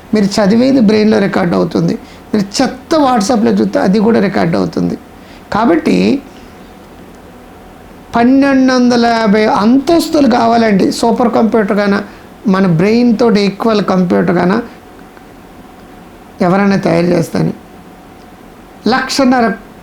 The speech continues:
కోట్ల, ఆ, వాట్స్, ఆ, వా-, వాట్ల విద్యుత్ కావాలండి అటువంటి కంప్యూటర్ గాన పనిచేయాలంటే అని. ఎంత పవర్ఫుల్ కంప్యూటర్ని అడ్డమైన వాటికి మీరు ఆలోచించి పాడు చేసుకోవద్దండి.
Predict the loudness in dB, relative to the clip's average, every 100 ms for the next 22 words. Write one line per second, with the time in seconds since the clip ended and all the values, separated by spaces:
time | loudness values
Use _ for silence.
0 | -4 0 0 0 0 -2 -4 -14 -20 -10
1 | -4 -2 0 0 0 0 0 -2 -2 -2
2 | -2 -2 -2 0 0 0 0 0 0 0
3 | 0 0 0 0 -2 -2 -2 0 0 0
4 | -2 -2 -2 -2 -2 0 0 0 -2 -4
5 | -14 -20 -8 -2 0 0 -2 -2 0 0
6 | 0 0 0 -2 -4 -8 -14 -20 -20 -20
7 | -8 -2 0 0 0 0 0 0 2 0
8 | 0 0 0 0 0 0 0 -2 -4 -14
9 | -16 -6 -2 0 0 0 2 2 0 -2
10 | -2 0 0 0 0 -2 -4 -2 0 0
11 | 0 0 -2 -4 -4 -2 -2 -2 -4 -4
12 | -4 -2 -4 -4